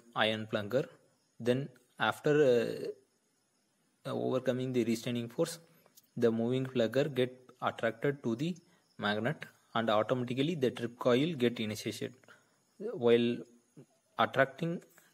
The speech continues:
the trip coil is placed between the, uh, movable ion, which means the movable plunger,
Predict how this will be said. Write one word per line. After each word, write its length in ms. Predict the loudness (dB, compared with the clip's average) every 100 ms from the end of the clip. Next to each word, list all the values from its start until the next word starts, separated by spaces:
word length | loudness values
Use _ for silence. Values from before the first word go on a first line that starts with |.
| -20 -18 -20 _
the 540 | -4 2 4 2 -2 -6 -14 _ _ _ _ _ _ _ _ -4
trip 260 | -2 -2 2
coil 380 | 6 6 6 4
is 180 | 0 -2
placed 440 | 0 2 2 -4
between 420 | -10 -6 -4 -2
the, 180 | -4 -6 -8 _ _ _ _ _ _ _ _ _ _ _ _ _ _ -12
uh, 160 | -10
movable 540 | -6 -2 0 4 4 4
ion, 380 | 4 2 -4 -8
which 240 | -10 -8 -6
means 160 | -8
the 140 | -2 -2
movable 480 | 0 0 0 0 0
plunger, 420 | -2 -2 -2